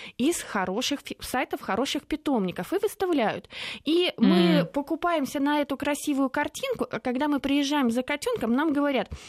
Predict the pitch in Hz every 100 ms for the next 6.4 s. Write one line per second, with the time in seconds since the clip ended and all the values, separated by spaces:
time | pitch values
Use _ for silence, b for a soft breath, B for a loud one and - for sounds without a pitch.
0 | B 262 349 480 370 262 285 349 - -
1 | 302 320 453 240 330 - - - 277 240
2 | 226 523 508 349 - 220 202 190 202 -
3 | 220 226 B - 339 427 - - 359 359
4 | 330 370 370 262 - 294 294 - 269 262
5 | - 320 277 277 - 277 220 233 311 285
6 | 262 294 285 226